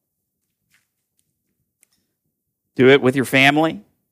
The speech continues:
Use the elements that we've talked about, singing, prayer, the reading of Scripture. If you're single, schedule time to do that during the day to worship God. I, I know I've got to do that, if,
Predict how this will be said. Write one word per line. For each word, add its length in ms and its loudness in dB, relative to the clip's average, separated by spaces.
Use 200 0
the 160 -2
elements 440 0
that 80 -2
we've 220 -6
talked 340 0
about, 300 -2
singing, 480 -2
prayer, 380 2
the 80 -6
reading 240 0
of 80 -4
Scripture. 580 -8
If 120 0
you're 100 -8
single, 340 0
schedule 360 -6
time 640 2
to 460 -2
do 180 4
that 200 2
during 580 -2
the 80 0
day 420 -2
to 160 -6
worship 340 -4
God. 400 -4
I, 280 -10
I 40 -2
know 160 0
I've 280 2
got 100 0
to 80 -2
do 160 -2
that, 320 -2
if, 200 -10